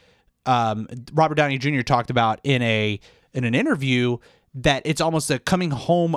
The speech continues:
of the Spider-Man, um, character to the true M C U, you know, instead of him in off these offshoot Sony things. So, um, it, it will be very interesting,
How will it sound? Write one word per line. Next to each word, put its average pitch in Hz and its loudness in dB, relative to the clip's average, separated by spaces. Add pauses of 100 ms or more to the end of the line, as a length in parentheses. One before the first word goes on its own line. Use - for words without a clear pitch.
of 139 -2
the 135 -4
Spider-Man, 131 0 (460)
um, 107 -2 (760)
character 160 0
to 170 -2
the - -2
true 180 2
M 151 -2
C 143 -4
U, 135 2
you 151 0
know, 123 0
instead 131 -2
of 123 -2
him 127 -2 (300)
in 139 0
off 127 0
these 127 -2
offshoot 127 -2
Sony 131 -2
things. 190 -2 (400)
So, 180 2
um, 143 0 (160)
it, - -16 (340)
it 170 0
will 233 -4
be 240 0
very 160 -4
interesting, 143 -6